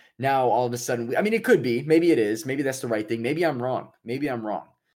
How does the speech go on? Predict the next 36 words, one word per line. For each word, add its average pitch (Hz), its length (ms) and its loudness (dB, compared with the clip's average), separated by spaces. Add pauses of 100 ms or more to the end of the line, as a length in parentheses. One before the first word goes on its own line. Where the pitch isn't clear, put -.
(140)
But 117 280 -4
why 151 180 -2
not 220 220 -2
try 180 220 0
to 160 60 0
s-, - 220 -6
kickstart 156 480 -4
him 110 120 -6
now? 127 240 -2
And 104 80 -6
all 135 140 0
of 160 60 -4
a 151 60 -6
sudden, 151 420 -2
towards 170 440 -4
the 120 120 -6
end 110 100 -4
of 104 40 -6
the 107 80 -6
season, 101 600 -8 (420)
what 214 120 2
if 311 60 -4
he 262 80 -4
ends 208 140 0
up 139 120 0
being 135 200 -2
a 98 60 -4
twenty 113 360 -6
and 92 120 -8
ten 110 220 -8
guy 92 300 -4 (920)
with 139 220 -2
two 180 220 -6
blocks 127 400 0
a 104 40 -4
game? 110 440 -10